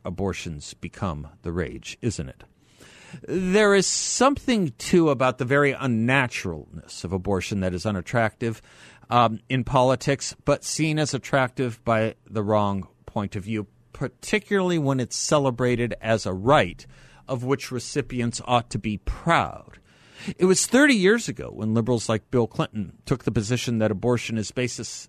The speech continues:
basically a necessary evil and should be safe, legal, and rare. That was his brilliant way to put that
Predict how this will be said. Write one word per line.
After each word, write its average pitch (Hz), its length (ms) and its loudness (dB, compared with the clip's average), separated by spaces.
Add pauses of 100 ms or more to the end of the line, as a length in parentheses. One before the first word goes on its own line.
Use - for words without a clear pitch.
basically 131 460 0
a 110 80 0
necessary 113 800 -2
evil 135 420 -4 (260)
and 120 140 -6
should 107 200 -8
be 101 120 -8
safe, - 640 2
legal, 147 400 2
and 120 260 -2
rare. 101 280 2
That 123 260 -2
was 165 220 -8
his 131 260 -4 (220)
brilliant 123 500 -4
way 107 380 0
to 117 100 -10
put - 300 -2 (300)
that 107 280 -2